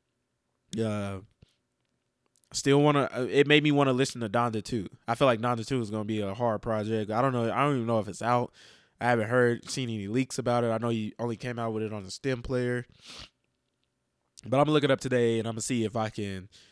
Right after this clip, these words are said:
you know, listen to it. But I'm, like I said, I also do plan on going back and listen to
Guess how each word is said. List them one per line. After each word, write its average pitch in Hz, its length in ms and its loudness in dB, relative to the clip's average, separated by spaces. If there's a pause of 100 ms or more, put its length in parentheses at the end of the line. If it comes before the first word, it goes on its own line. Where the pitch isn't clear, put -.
(240)
you 110 120 -4
know, 101 200 -2
listen 107 340 -6
to 101 240 -6
it. 95 200 -8
But 110 120 -6
I'm, 107 160 -6
like 110 260 -2
I - 40 0
said, 107 160 -2
I 98 40 -4
also 120 320 2
do 120 220 0
plan 120 240 -2
on 101 160 -6
going 110 180 -4
back 104 260 -4
and 95 120 -10
listen 95 220 -10
to 92 280 -8